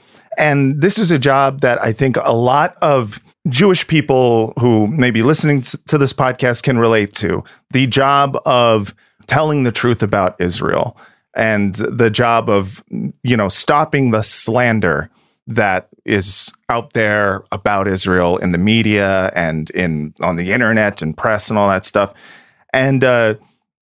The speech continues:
it was the first time I realized that, like, oh, part of the Hasbara isn't just, you know,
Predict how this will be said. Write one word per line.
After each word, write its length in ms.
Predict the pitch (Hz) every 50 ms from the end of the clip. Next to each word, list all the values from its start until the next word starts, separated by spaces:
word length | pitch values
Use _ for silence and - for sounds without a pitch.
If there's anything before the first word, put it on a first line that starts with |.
| _ _ -
it 180 | 160 165 175 180
was 180 | 180 175 165 151
the 80 | 165
first 220 | 151 214 208 196 -
time 140 | 214 202
I 40 | 185
realized 480 | 175 175 208 220 202 160 135 127 120 127
that, 160 | 131 123 123
like, 400 | 123 117 117 113 110 - - - _ -
oh, 220 | 165 185 190 156 -
part 300 | - - 156 180 196 180
of 180 | 170 147 127
the 320 | 127 135 131 127 123 120 120
Hasbara 800 | 117 120 135 117 104 - 127 131 147 139 120 107 104 101 87 - _ _ _ _ -
isn't 360 | 151 165 160 156 139 - -
just, 480 | 123 120 131 120 - - - - - - _ _ _ -
you 100 | 131 117
know, 240 | 98 87 85 85